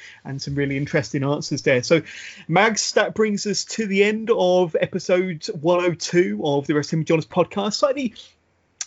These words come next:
changed things up a little bit, a bit of a, a, a, a format change. We mixed things up a little bit, um, and, uh, we didn't go into too much detail about the matches. Not that we needed to, because there were so many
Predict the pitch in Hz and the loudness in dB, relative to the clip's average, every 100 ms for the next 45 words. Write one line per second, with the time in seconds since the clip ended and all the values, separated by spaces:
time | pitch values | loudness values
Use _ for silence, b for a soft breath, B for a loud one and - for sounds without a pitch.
0 | - - 226 226 220 - - 233 202 220 | -2 0 2 0 -2 -4 0 0 2 2
1 | 214 208 202 220 208 247 233 220 220 208 | 2 0 4 4 4 0 2 2 4 2
2 | 190 - 196 - - 165 - 202 202 208 | 0 0 -4 -4 -6 0 4 6 6 2
3 | - - 208 208 208 208 - 185 220 - | 0 -2 0 2 0 -2 -2 0 0 -2
4 | - 202 175 190 - 180 175 180 175 B | -4 -4 0 -2 0 -2 2 2 2 B
5 | B B 147 151 151 156 160 160 160 156 | B B 0 4 4 4 4 2 2 2
6 | 165 165 196 208 180 175 - - - 214 | 2 2 0 4 4 2 -4 -8 -2 -2
7 | 185 175 190 170 175 156 160 156 160 - | -2 -4 -6 -2 -2 2 0 0 -4 -4
8 | 185 240 185 175 170 170 160 - 165 190 | 0 0 0 0 0 -2 -2 -6 -4 -2
9 | 202 190 - 220 202 175 | 0 -2 4 4 6 2